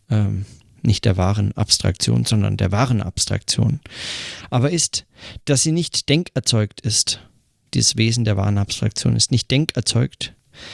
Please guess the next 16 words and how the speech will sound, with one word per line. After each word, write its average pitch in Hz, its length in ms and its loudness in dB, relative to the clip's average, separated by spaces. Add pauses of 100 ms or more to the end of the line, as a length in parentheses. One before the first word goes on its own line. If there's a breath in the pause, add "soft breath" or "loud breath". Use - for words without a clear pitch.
(240 loud breath)
ihren 147 300 2
Ursprung 160 560 0
nicht 170 260 0
im 127 220 2
Denken 160 480 0
oder, 123 440 0 (380)
äh, 135 200 2 (180)
im 127 160 2
Denken 147 300 0
der 117 120 2
Menschen 120 460 0
hat, - 360 -4
sondern 160 580 0 (140)
in 143 200 4
ihrem 135 360 2
Tun. 110 420 0